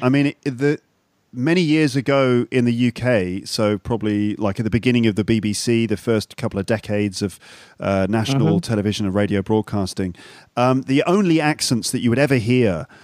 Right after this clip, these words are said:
Speaker 1: would be, you know, classic received pronunciation.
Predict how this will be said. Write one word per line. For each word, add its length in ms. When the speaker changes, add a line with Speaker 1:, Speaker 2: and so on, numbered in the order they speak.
Speaker 1:
would 180
be, 380
you 80
know, 340
classic 480
received 580
pronunciation. 840